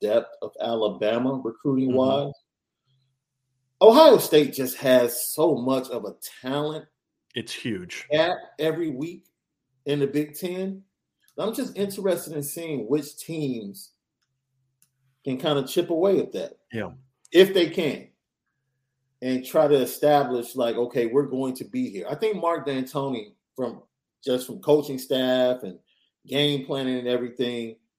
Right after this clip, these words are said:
Speaker 1: definitely went into his matchups with Ohio State,
Speaker 2: Mm-hmm.
Speaker 1: toughness, and, like, they had advantages that kinda
Speaker 2: Mm-hmm.
Speaker 1: countered the talent gap. So can you decrease the talent
Speaker 2: You
Speaker 1: gap
Speaker 2: talking about
Speaker 1: and
Speaker 2: Penn
Speaker 1: then
Speaker 2: State?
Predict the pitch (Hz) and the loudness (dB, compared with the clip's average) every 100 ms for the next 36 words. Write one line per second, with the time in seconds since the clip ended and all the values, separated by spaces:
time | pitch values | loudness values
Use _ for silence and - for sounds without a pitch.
0 | _ _ _ _ - 160 190 180 151 123 | _ _ _ _ 2 4 4 0 -4 0
1 | 151 156 143 147 131 127 135 127 143 127 | -2 -2 -4 -2 -2 -2 -2 0 -2 -2
2 | 120 120 131 131 113 - 139 123 104 107 | -4 -2 2 2 2 0 0 0 -2 -6
3 | 127 - _ _ _ _ - 87 - - | -10 -14 _ _ _ _ -20 -20 -14 2
4 | 190 165 143 147 151 143 139 131 120 117 | 4 4 0 2 6 6 4 -4 -6 -8
5 | 101 139 135 151 135 113 101 139 110 - | -2 0 4 4 4 2 -2 -2 -2 -8
6 | 82 - - _ _ _ _ _ - 117 | -20 -20 -20 _ _ _ _ _ -8 -6
7 | 104 143 123 113 170 156 170 156 120 104 | -2 -2 -2 -4 -6 -4 -4 -2 -4 -8
8 | - _ _ _ _ _ _ _ _ _ | -14 _ _ _ _ _ _ _ _ _
9 | - - - 151 127 95 101 90 - _ | -16 -12 -6 -4 -4 -8 -10 -10 -14 _
10 | _ _ _ _ _ _ _ _ _ _ | _ _ _ _ _ _ _ _ _ _
11 | _ - - 147 139 - 180 175 202 160 | _ -16 -4 -2 -2 -6 -8 -8 -10 -10
12 | 143 - - 226 - 170 - 185 180 - | -12 -12 -12 -10 -10 -10 -8 -6 -6 -2
13 | 131 127 196 131 131 156 139 160 160 175 | 2 4 6 4 4 4 4 6 6 6